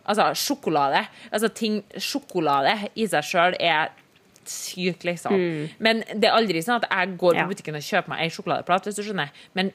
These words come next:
Speaker 1: ting med sjokolade, love
Speaker 2: Mm.
Speaker 1: you. Eh, også is. Is er min, det er kanskje, ja.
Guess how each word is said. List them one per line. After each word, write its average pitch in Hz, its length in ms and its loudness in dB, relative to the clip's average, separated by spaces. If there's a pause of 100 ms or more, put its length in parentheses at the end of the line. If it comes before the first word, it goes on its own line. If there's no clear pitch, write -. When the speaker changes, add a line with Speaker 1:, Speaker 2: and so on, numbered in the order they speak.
(120)
Speaker 1:
ting 196 220 -2
med 190 120 0
sjokolade, 170 540 0 (220)
love 190 360 4
Speaker 2:
Mm. 165 40 0
Speaker 1:
you. 202 180 0 (380)
Eh, 180 220 4
også - 340 -4
is. - 480 -6 (240)
Is 160 300 -8
er - 80 -4
min, 143 300 -10 (120)
det 160 120 2
er 156 40 0
kanskje, 156 260 -6 (200)
ja. - 100 -4